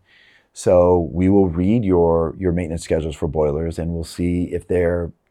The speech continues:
if they are complete, if they're up to date, because we have a, a unique view in kind of under the hood of some of the best operators in multifamily. And so we're aware and able to communicate what the best practices are,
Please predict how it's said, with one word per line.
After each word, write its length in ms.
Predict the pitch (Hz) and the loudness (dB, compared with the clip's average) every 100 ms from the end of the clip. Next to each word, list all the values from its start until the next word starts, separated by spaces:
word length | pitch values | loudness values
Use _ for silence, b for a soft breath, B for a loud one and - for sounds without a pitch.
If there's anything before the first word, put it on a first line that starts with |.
| - | -14
if 200 | 87 - | -12 -8
they 220 | 87 87 | -6 -4
are 360 | 80 78 76 | -4 -4 -6
complete, 600 | 73 82 - 95 113 123 - | -8 -12 -6 -2 0 -2 -6
if 140 | 73 | -10
they're 160 | 82 76 | -6 -6
up 140 | 73 | -6
to 60 | 69 | -4
date, 420 | 98 113 110 - b b b b | 0 2 2 -2 b b b b
because 300 | 85 92 82 | -10 -8 -6
we 320 | 80 90 113 | -4 -2 0
have 320 | 123 101 90 | 0 0 0
a, 260 | 87 85 82 85 _ - | 0 -2 -4 -8 _ -10
a 60 | |
unique 400 | 90 95 101 113 _ _ - - | -4 -2 -2 -2 _ _ -20 -16
view 640 | 73 85 90 110 156 170 | -8 -4 0 2 2 2
in 320 | 95 92 92 - - | -2 -4 -6 -10 -12
kind 160 | 143 | -6
of 80 | 143 - | -6 -2
under 220 | 117 127 | -2 -2
the 140 | 110 | -2
hood 440 | 85 101 123 156 165 b b b b b b | -2 -2 0 -2 -6 b b b b b b
of 180 | 87 90 | -4 -2
some 160 | 117 | -2
of 80 | 104 | 0
the 320 | 92 92 92 | 4 4 4
best 480 | 85 87 113 113 - | 0 0 2 2 4
operators 680 | 101 104 104 95 95 90 - _ _ | 2 2 0 2 2 0 -6 _ _
in 160 | 95 92 | -4 0
multifamily. 800 | 90 87 95 107 104 82 67 - | 0 -2 -4 -4 -4 -6 -8 -10
And 120 | 90 | -12
so 140 | 87 98 | -6 -4
we're 400 | 87 98 117 143 | -2 0 2 4
aware 320 | 117 98 101 | 4 4 4
and 100 | 98 | 2
able 260 | 98 104 107 | 0 -2 -2
to 100 | 95 | -8
communicate 440 | - 120 110 87 | -6 -6 -4 -4
what 160 | 85 85 | -4 -6
the 60 | |
best 280 | 85 87 - | -4 -6 -6
practices 520 | 90 82 - 78 76 | -6 -8 -10 -14 -10
are, 340 | 78 87 143 | -8 -6 -8